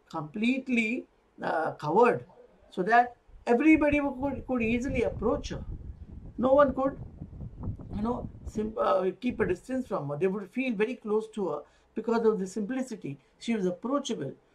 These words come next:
So someone, uh, she, she was so, uh, impressed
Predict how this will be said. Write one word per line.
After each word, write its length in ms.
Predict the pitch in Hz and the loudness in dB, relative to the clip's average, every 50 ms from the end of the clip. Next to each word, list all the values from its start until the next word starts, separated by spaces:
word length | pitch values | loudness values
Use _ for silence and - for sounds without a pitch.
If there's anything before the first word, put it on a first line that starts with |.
| _ _ _ | _ _ _
So 340 | - - 262 277 - - - _ _ _ _ _ _ _ _ _ _ _ _ _ _ _ _ - | -6 -2 -2 -2 -2 -4 -6 _ _ _ _ _ _ _ _ _ _ _ _ _ _ _ _ -14
someone, 600 | 143 - 226 226 233 269 294 277 247 233 233 240 - _ _ _ _ _ - | -4 0 2 2 4 6 6 6 6 4 0 -4 -10 _ _ _ _ _ -8
uh, 120 | - 190 | -6 -6
she, 420 | 185 - - 240 233 240 247 254 - | -4 -2 0 2 2 2 2 0 -4
she 160 | - - 247 | -4 -4 0
was 220 | 247 240 233 240 | 2 2 2 2
so, 240 | - 254 262 247 262 | 2 2 2 0 0
uh, 960 | - - - - 240 - - - 165 - 185 180 175 160 160 160 131 143 147 - | -2 -8 -8 -8 -8 -8 -6 -6 -4 -2 0 0 0 0 0 -2 -4 -6 -6 -4
impressed 520 | 180 185 185 185 240 240 233 196 190 - | -4 -4 0 4 6 6 6 4 0 -8